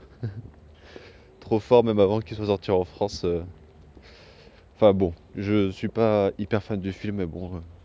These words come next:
je n'aime pas trop Inarritu de manière générale. Euh, donc j'ai pas été très surpris.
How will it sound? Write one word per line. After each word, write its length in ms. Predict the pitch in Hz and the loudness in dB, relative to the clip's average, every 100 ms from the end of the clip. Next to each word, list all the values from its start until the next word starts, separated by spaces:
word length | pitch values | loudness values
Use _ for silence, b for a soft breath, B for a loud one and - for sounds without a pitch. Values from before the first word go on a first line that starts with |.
| - - - - - | -20 -20 -20 -20 -16
je 60 | 90 | -8
n'aime 160 | 87 82 | -6 -4
pas 160 | 92 | -6
trop 240 | - - 95 | -6 -6 -4
Inarritu 460 | 90 87 87 - | -4 -4 -4 -6
de 40 | 92 | -10
manière 260 | 85 85 85 | -8 -8 -10
générale. 520 | 92 85 82 92 98 98 - B B B B B - - - | -8 -8 -8 -10 -12 -16 -20 B B B B B -20 -20 -10
Euh, 280 | 90 80 80 - - - - - - - - - - - - - | -6 -4 -4 -6 -10 -10 -10 -14 -20 -20 -20 -20 -20 -20 -20 -10
donc 180 | 98 92 | -8 -2
j'ai 160 | 101 | -2
pas 220 | 85 104 | 0 4
été 120 | 92 113 | 4 4
très 180 | - 120 | 0 0
surpris. 400 | 123 - 120 | 0 0 -2